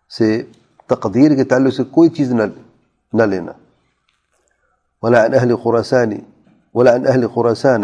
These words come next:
فی الارجاء شیئا، اور اہل خراسان سے ارجاء کے تعلق سے کوئی چیز نہ لینا۔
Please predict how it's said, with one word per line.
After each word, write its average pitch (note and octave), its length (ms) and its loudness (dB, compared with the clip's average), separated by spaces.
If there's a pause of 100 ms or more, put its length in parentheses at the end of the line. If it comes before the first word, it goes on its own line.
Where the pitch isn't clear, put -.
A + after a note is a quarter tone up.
(140)
فی A#2+ 80 -6
الارجاء B2+ 520 0
شیئا، C3+ 340 -2 (680)
اور A2+ 120 -4
اہل A2+ 200 -2
خراسان A#2+ 600 -2
سے C#3 160 -6 (800)
ارجاء A#2+ 360 2
کے B2+ 140 -4
تعلق A#2+ 340 0
سے A#2+ 120 -2
کوئی B2+ 220 0
چیز A2 240 -4
نہ G2 60 -6
لینا۔ F2 260 -12